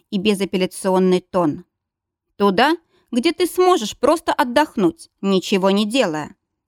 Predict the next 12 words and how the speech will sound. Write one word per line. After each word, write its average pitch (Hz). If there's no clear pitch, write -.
Ты 214
ведь 170
в 156
отпуске?" — -
спросил -
он, 214
на 311
что 427
я 349
просто 311
кивнула, 220
недоумевая, 185